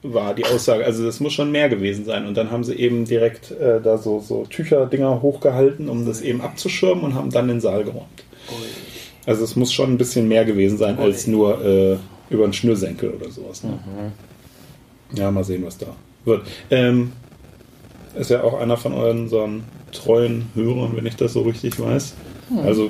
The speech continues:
Speaker 1: wünschen wir mal gute Besserung.
Speaker 2: Das Bundesinnenministerium sind wir super vernetzt. Äh, Kanzleramt.
Speaker 1: Er ist inzwischen in der Klinik. Und der Digitalgipfel, um den es
Speaker 2: Welcher
Speaker 1: hier
Speaker 2: denn?
Speaker 1: ging,
Speaker 2: In der, in der
Speaker 1: ist
Speaker 2: Chantre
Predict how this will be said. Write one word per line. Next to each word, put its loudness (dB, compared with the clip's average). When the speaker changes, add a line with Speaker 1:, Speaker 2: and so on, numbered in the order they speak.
Speaker 1:
wünschen 0
wir 2
mal 2
gute 0
Besserung. 2
Speaker 2:
Das -8
Bundesinnenministerium -2
sind -4
wir -4
super -2
vernetzt. -8
Äh, -2
Kanzleramt. -6
Speaker 1:
Er 2
ist -6
inzwischen -2
in 2
der 4
Klinik. -4
Und 0
der 4
Digitalgipfel, 0
um 0
den 0
es 2
Speaker 2:
Welcher 4
Speaker 1:
hier 2
Speaker 2:
denn? 0
Speaker 1:
ging, 2
Speaker 2:
In 0
der, 0
in -4
der 4
Speaker 1:
ist 2
Speaker 2:
Chantre 2